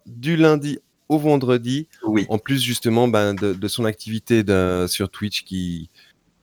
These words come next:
Speaker 1: qui est du, du let's play, qui après se retrouve sur sa chaîne. Bon, on va peut-être commencer par le début et, et on va te laisser te, te présenter, Édouard,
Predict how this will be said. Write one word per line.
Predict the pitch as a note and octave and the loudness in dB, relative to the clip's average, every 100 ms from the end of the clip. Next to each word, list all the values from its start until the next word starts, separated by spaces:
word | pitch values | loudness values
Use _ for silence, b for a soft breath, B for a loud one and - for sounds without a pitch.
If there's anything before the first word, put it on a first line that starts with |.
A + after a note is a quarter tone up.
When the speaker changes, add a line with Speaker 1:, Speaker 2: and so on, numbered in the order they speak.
| _ | _
Speaker 1:
qui | - F2+ | -8 -2
est | F#2 | -2
du, | E2+ E2+ | -2 -4
du | D#2+ F2+ | -2 -2
let's | F2+ - | -2 -4
play, | - F2 F#2+ F2 | -4 0 2 0
qui | - D#2 D2+ | -6 -10 -10
après | - F2+ | -10 -10
se | - | -8
retrouve | D#2 - E2+ | -10 -10 -12
sur | - - | -14 -12
sa | E2 | -10
chaîne. | - D2+ - B B B _ - | -10 -12 -16 B B B _ 2
Bon, | C3+ C#3+ | 4 6
on | D3+ | 6
va | C#3+ | 2
peut-être | - B2+ | 0 -2
commencer | C3+ C3 C#3+ | 0 0 0
par | B2+ B2 | 0 2
le | |
début | A#2 B2 C#3+ G3 D#3 | 2 -2 0 0 2
et, | A2 G2 F2+ E2 D#2 - - | 2 0 -2 -4 -8 -10 -8
et | |
on | |
va | F2 F2 | -4 -4
te | - | -2
laisser | F#2+ - | -2 -2
te, | G#2 G2 | 0 2
te | F#2 G2+ | 2 0
présenter, | - A2 G#2 G#2+ - D#3 | -2 0 2 2 2 4
Édouard, | C#3 B2 C#3 C3+ | 4 4 4 2